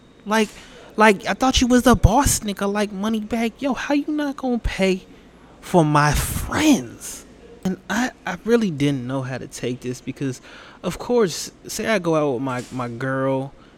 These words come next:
myself, and maybe two of her friends.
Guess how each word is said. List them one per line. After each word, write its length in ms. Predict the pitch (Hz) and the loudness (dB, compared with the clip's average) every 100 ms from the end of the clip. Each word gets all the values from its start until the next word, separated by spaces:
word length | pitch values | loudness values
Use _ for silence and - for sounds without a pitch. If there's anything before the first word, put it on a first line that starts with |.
| - | -14
myself, 880 | 120 120 - - 127 131 123 117 - - - - | -10 -10 -10 -6 -4 -2 -4 -8 -20 -20 -20 -10
and 220 | 123 120 | -8 -4
maybe 260 | 127 120 | -4 -6
two 320 | 123 - 156 139 | -6 -2 0 0
of 80 | |
her 140 | 127 123 | -4 -10
friends. 500 | - 117 87 64 | -10 -10 -12 -16